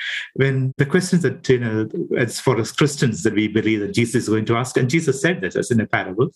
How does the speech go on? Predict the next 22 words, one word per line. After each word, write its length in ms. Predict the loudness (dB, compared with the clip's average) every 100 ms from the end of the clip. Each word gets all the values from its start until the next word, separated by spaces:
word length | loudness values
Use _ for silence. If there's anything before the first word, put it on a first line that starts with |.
| -8 -12 -12 -4
is, 380 | -4 -4 -4 0
uh, 200 | 0 -2 -6 -10 -12 -8 -2
"I 160 | 0
was 220 | 0 -2
hungry, 520 | -2 -2 0 0 0 -6 -8
I 120 | -4 -2
was 280 | -2 -4
thirsty, 640 | -2 0 -2 -2 -2 -2 -2
I 140 | -2 -2
was 260 | -2 -2
naked, 560 | -2 -2 -2 -4 -4 -10 _ -4
I 80 |
was 240 | 0 0 -2
a 40 |
stranger, 720 | -4 -2 0 0 -2 -2 -2 -4 -2
I 80 | 0
was 220 | 0 -2
sick, 360 | -2 -2 -4 -10 -16 -16 -4
I 80 | -2
was 240 | 0 0
in 140 | 0 2
prison. 480 | 0 0 -4 -8